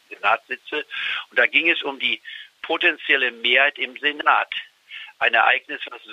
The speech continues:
in dieser Form ganz, ganz selten passiert. Und die Wahrscheinlichkeit, dass man die beiden Sitze, die bisher bei den Republikanern lagen, auf die demokratische Seite hinziehen könnte, die war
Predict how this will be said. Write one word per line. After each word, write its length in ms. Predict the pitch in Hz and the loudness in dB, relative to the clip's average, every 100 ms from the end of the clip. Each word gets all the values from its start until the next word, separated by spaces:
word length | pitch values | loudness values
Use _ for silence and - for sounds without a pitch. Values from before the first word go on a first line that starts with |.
| - | -16
in 100 | 113 | -12
dieser 220 | 123 143 | -2 -2
Form 420 | - 135 131 127 _ _ | 0 2 2 2 _ _
ganz, 280 | 135 131 127 - | 2 2 -2 0
ganz 240 | 127 123 | 0 0
selten 320 | 123 123 117 | -2 -2 -4
passiert. 400 | 117 113 156 143 | -4 -2 0 -2
Und 100 | 113 | -2
die 100 | 110 | -4
Wahrscheinlichkeit, 1120 | 104 104 - - 196 180 131 - - 92 71 - - _ _ - - _ _ | 0 2 2 2 0 2 0 -2 0 0 0 -8 -20 _ _ -20 -20 _ _
dass 180 | 131 147 - | -2 0 -2
man 360 | 135 120 107 95 _ _ _ _ - | 0 0 0 -8 _ _ _ _ -12
die 80 | 117 | -4
beiden 500 | - 131 170 156 135 | 2 4 2 -2 -6
Sitze, 420 | 151 175 - 156 | -4 -4 0 0
die 100 | 123 | 0
bisher 480 | 127 123 - - 165 | -4 -4 -4 2 2
bei 160 | 151 131 | 4 2
den 160 | 127 | 2
Republikanern 840 | 120 127 123 110 113 139 156 175 156 | 0 0 0 -4 -4 2 4 4 4
lagen, 460 | 123 110 104 92 98 _ - - _ | 4 4 4 -2 -20 _ -20 -20 _
auf 200 | 123 123 | 0 0
die 160 | 123 120 | -6 -2
demokratische 720 | 123 113 - 135 175 - 170 | -2 -4 -4 0 2 0 2
Seite 260 | 135 127 | 4 4
hinziehen 400 | 117 110 - 117 | 0 -8 -8 -10
könnte, 300 | 110 117 113 | -8 -8 -6
die 240 | - 135 135 | -8 -6 2
war 180 | 131 | 4